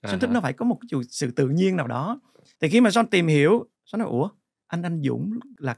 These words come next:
Speaker 1: ca sĩ mà sao mình chưa bao giờ nghe ảnh hát bài nào vậy?"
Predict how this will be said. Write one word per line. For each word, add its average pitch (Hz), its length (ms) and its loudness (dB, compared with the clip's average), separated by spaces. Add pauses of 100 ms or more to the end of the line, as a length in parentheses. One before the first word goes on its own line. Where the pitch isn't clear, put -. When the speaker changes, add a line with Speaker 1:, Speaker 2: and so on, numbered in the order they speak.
Speaker 1:
ca 151 180 -6
sĩ 131 220 -6
mà 151 160 -6
sao 165 180 -8
mình 151 200 -4
chưa 175 120 -4
bao 160 120 -4
giờ 135 160 -4
nghe 156 280 -6
ảnh 151 120 -6
hát 202 220 -6
bài 117 140 -4
nào 113 260 -6
vậy?" 101 140 -12